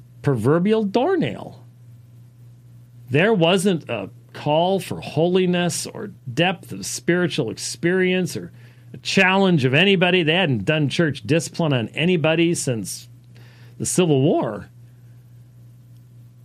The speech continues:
And so there's lots of reasons why people will find dissatisfaction where they are, and some of those reasons are valid reasons. And so we need to recognize there can be real attraction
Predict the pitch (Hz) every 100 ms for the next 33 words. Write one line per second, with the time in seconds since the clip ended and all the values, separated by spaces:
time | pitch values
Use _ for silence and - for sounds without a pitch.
0 | - - 190 196 247 254 233 285 320 -
1 | 175 233 262 180 151 143 147 - 170 170
2 | 175 202 202 185 156 151 147 127 - 185
3 | 185 160 147 156 165 139 127 - 180 175
4 | - 139 135 123 113 151 156 151 143 139
5 | 196 190 151 123 156 165 160 160 147 220
6 | 202 127 120 113 143 151 - - - -
7 | - 185 - 208 190 196 254 254 170 214
8 | 220 170 143 127 123 135 220 - 170 131
9 | 92 180 214 123 107 - - - - -
10 | 120 117 143 226 190 127 - 113 - 151
11 | 156 139 - 104 - -